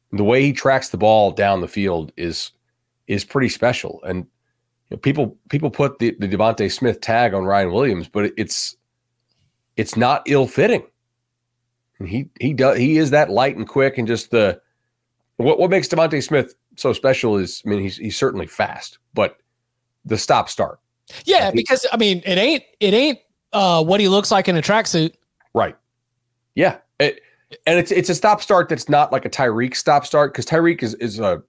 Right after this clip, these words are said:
Speaker 1: Tyreek's a violent style runner. Whereas
Speaker 2: <laughs>
Speaker 1: Devontae, it's almost like a, a gliding, and then you're like, "Oh, shoot, I'm so dead if I'm covering this guy." Uh, but, I mean, you, down the list, like, Micah Hudson, I think probably plays immediately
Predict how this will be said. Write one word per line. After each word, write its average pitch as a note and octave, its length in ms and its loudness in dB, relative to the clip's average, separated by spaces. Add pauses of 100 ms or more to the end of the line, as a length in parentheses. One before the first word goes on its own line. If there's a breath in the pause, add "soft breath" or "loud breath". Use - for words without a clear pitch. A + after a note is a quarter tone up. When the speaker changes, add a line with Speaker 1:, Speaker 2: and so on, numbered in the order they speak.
(800)
Speaker 1:
Tyreek's - 440 0 (260)
a B2 80 0
violent G#2+ 420 0 (140)
style F2 320 0
runner. D#2+ 340 -8 (160)
Whereas A#2 260 0
Speaker 2:
<laughs> - 0 -
Speaker 1:
Devontae, C3 460 2
it's A2 140 -2
almost A2+ 300 0
like G2+ 180 -2
a, F2 200 -4 (200)
a G#2 80 -4
gliding, G#2+ 640 0
and F#2 100 -6
then F#2 120 -6
you're F2+ 100 -8
like, F2+ 120 -8
"Oh, E2 180 -2
shoot, F2+ 240 -8
I'm E2 120 -6
so E2 220 -10
dead D#2+ 260 -4
if - 120 -18
I'm F2+ 80 -16
covering F2 300 -12
this E2+ 120 -12
guy." F2 240 -6 (560)
Uh, - 60 -16 (260)
but, D#3+ 220 -4
I - 20 -16
mean, E3 160 2
you, D#3+ 120 -6 (140)
down A3 200 2
the E3+ 80 0
list, - 180 0
like, - 120 -10
Micah F3 260 -2
Hudson, B2 580 -2 (800)
I E3 120 0
think C4+ 260 -2
probably G#3 460 -2
plays E3 280 0
immediately D#3 600 -2